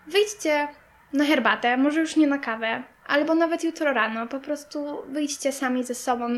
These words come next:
spędźcie czas, chociaż godzinkę i, i napiszcie nam, jak się czuliście i czy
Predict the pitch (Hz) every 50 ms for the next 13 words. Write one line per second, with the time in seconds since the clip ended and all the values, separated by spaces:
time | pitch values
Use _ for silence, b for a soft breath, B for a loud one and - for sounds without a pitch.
0 | 254 277 - - - - 277 269 269 269 269 - 269 254 - - 240 220 226 226
1 | - - - B B B B B B B B B B _ - - 302 294 339 339
2 | 320 294 349 320 254 247 226 214 214 233 - 226 233 226 226 - - _ _ -
3 | - 262 269 277 277 277 277 277 285 277 - - 294 285 302 294 302 302 302 330
4 | 311 311 - - 320 285 285 269 269 269 269 269 - - - - 294 302 302 302
5 | - - 285 285 - 262 226 214 208 - - - - 220 220 - - 254 240 -
6 | - 294 285 294 294 294 - -